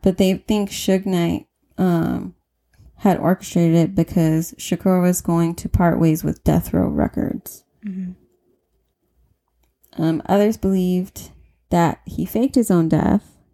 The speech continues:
Speaker 1: and escaped to Cuba, or that he's being protected by the government as a witness. However,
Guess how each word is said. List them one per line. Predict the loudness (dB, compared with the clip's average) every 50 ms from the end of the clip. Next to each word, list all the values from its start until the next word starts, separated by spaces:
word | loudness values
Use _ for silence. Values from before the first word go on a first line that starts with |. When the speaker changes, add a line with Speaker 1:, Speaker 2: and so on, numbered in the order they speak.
| _ _ _ _ _ -4
Speaker 1:
and | -2 -2 -2 -2 -4
escaped | -4 -6 -4 -4 -4 -4 -6 -10
to | -18
Cuba, | -6 -2 2 2 4 4 4 4 4 2 0 -2 _ _ _ _ _ _ _ _ _ _ _ _ _ _ _ _ _ _ _
or | -4 -2 0
that | 0 0 0 -2
he's | -2 -4 -4
being | -4 -4 -4 -4 -4 -6 -8
protected | -8 -8 -6 -2 -2 -2 -2 -2 -2 -4 -4 -2
by | -2 -2 -2 -2
the | -2 -4
government | -6 -6 -6 -6 -8 -8 -8 -10 -10 -8 -6
as | -4 -4 -4 -4 -4
a | -4 -4 -4 -4 -6 -8 -10 -12 _ _ _ _ _ -4
witness. | -4 -4 -4 -4 -8 -12 -12 -12 -14 -16 -16 -18 -20 _ _ _ _ _ _ _ _ _ _ _ _ _ _ _ _ _ _ _ _ _ _ _ _ _ _ _ -20 -20 _ _ _ _ _ -20 _ _ _ _ _ _ _ _ _ _ _ _ _ _ _ _ _ _ _ _ _ _ _ _ _ -6
However, | -2 0 2 4 4